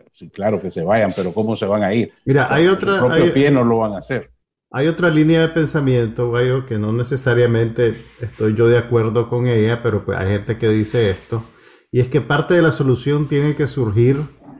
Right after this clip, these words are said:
Speaker 2: del mismo Frente Sandinista y de los mismos, y de las mismas instituciones que están alineadas a él,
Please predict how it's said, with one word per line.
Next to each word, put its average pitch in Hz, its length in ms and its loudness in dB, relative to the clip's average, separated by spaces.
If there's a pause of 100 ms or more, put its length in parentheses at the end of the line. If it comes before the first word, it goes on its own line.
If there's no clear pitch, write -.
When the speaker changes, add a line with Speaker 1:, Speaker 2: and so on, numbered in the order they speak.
(260)
Speaker 2:
del 131 400 4
mismo 214 320 6
Frente 196 320 0
Sandinista 190 1040 -2
y 147 140 2
de 139 200 6
los 127 260 4
mismos, 170 800 2
y 147 60 -2
de 135 100 4
las 127 120 4
mismas 156 240 4
instituciones 147 680 0
que 143 100 -2
están 131 220 -2
alineadas 123 600 2
a 104 140 0
él, 110 320 2